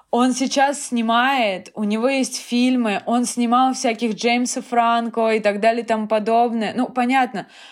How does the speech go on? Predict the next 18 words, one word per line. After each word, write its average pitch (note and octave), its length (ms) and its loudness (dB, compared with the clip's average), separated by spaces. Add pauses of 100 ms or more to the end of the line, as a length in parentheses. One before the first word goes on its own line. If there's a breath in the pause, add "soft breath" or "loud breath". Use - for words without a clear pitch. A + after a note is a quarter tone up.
в G3+ 60 -4
Америке B3+ 440 2
это A#3 120 -4
более C4 360 2
доступно G#3 840 -2
для F#3 320 0
молодых, G3+ 640 0 (220 loud breath)
но G#3 80 -2
вот A3 120 0
я C4 100 2
про C4 180 0
это C4 160 -2
и A#3+ 40 -2
говорю, A#3+ 400 0
что B3 180 -8
хочется, C4+ 460 -2
чтобы A3+ 380 -4
кино C4 640 0